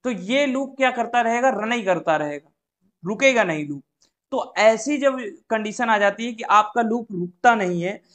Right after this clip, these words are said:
लगातार एग्जीक्यूट होता रहता है continuously, तो ऐसे जो लूप को क्या हम लोग बोलते हैं,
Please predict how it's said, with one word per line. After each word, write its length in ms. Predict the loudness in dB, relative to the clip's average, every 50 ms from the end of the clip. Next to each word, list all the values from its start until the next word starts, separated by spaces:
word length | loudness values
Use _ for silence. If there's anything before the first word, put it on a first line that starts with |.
| _ _ _ _
लगातार 520 | 2 2 4 6 6 4 6 6 6 6 6
एग्जीक्यूट 560 | 4 2 0 -6 -10 -8 -4 -4 -4 -2 -2
होता 240 | -2 0 2 2 4
रहता 280 | 4 4 4 4 2
है 140 | 2 2 0 -2
continuously, 800 | -4 -4 -4 -4 -4 -4 -2 -2 -2 -4 -4 -8 -12 -12 -12 -12 -16 _ _ _ _ _ _ _ _ 0
तो 180 | 0 0 2 4
ऐसे 360 | 4 4 4 2 0 -4 -4
जो 120 | -2 -2 -2
लूप 260 | -2 -2 -4 -6 -6 _
को 100 | -8 -4
क्या 200 | 0 2 4 4
हम 140 | 4 2 0
लोग 140 | -2 -2 0
बोलते 300 | 0 0 0 0 0 -2
हैं, 220 | -2 -2 -4 -6